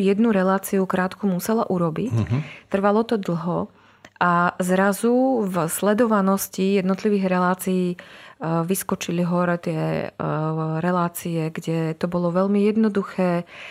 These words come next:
Speaker 1: Mne sa to zdalo až
Speaker 2: Plitké.
Speaker 1: primitívne, plitké,
Speaker 2: Mhm.
Speaker 1: plitká zábava. A prišli za mnou a povedali mi: „Veď tam napíš, že ten spisovateľ je,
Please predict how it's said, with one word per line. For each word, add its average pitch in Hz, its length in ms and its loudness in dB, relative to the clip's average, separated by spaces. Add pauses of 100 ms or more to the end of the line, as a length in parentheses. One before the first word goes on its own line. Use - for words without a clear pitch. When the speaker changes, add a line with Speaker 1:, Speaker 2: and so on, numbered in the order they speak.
(140)
Speaker 1:
Mne 190 160 2
sa 202 160 -2
to 208 160 0
zdalo 208 240 4
až 113 160 6
Speaker 2:
Plitké. 127 160 4
Speaker 1:
primitívne, 226 800 2
plitké, 208 640 0
Speaker 2:
Mhm. 196 240 0
Speaker 1:
plitká 214 320 2
zábava. 196 560 2 (240)
A - 80 -4
prišli 220 400 2
za 208 160 2
mnou 202 240 4
a 190 80 -2
povedali 196 400 0
mi: 214 160 2
„Veď 302 240 -2
tam 269 160 2
napíš, 214 560 2
že 190 400 2
ten 180 240 0
spisovateľ 185 720 -2
je, 180 240 2